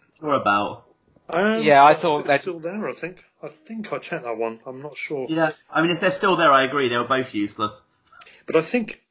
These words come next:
Speaker 2: according to Transfer Market, we paid thirty-four grand for him as well.
Speaker 1: Did we?
Speaker 2: I don't know if that's
Speaker 3: I
Speaker 2: true or
Speaker 3: don't know.
Speaker 2: not.
Speaker 1: That was a
Speaker 2: I
Speaker 1: free
Speaker 2: hope it's,
Speaker 1: transfer.
Speaker 2: I hope it's wrong. <laughs> Um, even though it's
Speaker 1: He
Speaker 2: Wolverhampton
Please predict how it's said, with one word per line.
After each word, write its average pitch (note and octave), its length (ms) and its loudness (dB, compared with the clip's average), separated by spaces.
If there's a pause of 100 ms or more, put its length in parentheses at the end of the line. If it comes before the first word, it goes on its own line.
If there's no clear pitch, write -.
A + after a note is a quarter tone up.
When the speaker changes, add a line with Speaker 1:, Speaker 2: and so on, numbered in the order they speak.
Speaker 2:
according G#3 400 0
to D#3 400 0
Transfer D#3+ 480 -4
Market, G#2 400 -6
we D3 80 -8
paid D3 260 -8
thirty-four D3 680 -8
grand E3 360 -10
for A2 260 -8
him F#2+ 100 -18
as G#2 100 -18
well. C#3+ 280 -12
Speaker 1:
Did B2 160 -14
we? F#4+ 240 0
Speaker 2:
I - 40 -4
don't D#3+ 140 -6
know E3 40 -4
if A#2+ 80 -8
that's G#2+ 200 -6
Speaker 3:
I - 20 -12
Speaker 2:
true C#3+ 260 -2
or A#2+ 80 -4
Speaker 3:
don't C#3 80 -6
know. A#2+ 80 -6
Speaker 2:
not. - 220 -14 (100)
Speaker 1:
That F#4+ 80 -10
was D#3 100 -2
a C#3 100 0
Speaker 2:
I - 40 -12
Speaker 1:
free D#3 160 2
Speaker 2:
hope A#3 140 2
it's, D4 160 -4
Speaker 1:
transfer. C#3+ 100 -18
Speaker 2:
I C#3+ 100 -2
hope - 140 -6
it's C3 160 -10
wrong. A#2 260 -6 (440)
<laughs> E3 140 0 (800)
Um, B2+ 280 -6 (120)
even D#3+ 200 -2
though C3 80 -4
it's B2 100 -8
Speaker 1:
He D#3+ 80 -10
Speaker 2:
Wolverhampton A#3 80 -4